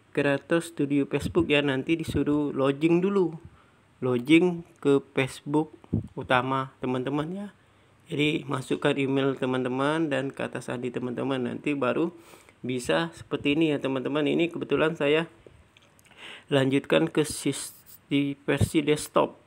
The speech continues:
Di si desktop itu adalah versi seperti komputer, tapi ini lewat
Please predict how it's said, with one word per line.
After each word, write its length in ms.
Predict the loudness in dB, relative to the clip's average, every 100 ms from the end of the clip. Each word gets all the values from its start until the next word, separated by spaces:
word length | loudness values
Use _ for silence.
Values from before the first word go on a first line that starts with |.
| -12
Di 160 | -6 -6
si 480 | -4 -2 0 0 0
desktop 480 | -2 0 -2 0
itu 160 | 2 2
adalah 400 | 4 4 4 2
versi 560 | 2 0 0 0 0 -2 -10 -20 -20 -20 -20 _ _ -20
seperti 400 | -6 -6 -4 0
komputer, 560 | 0 0 0 0 0
tapi 400 | 0 -2 0 0
ini 160 | 2 0
lewat 400 | 0 0 0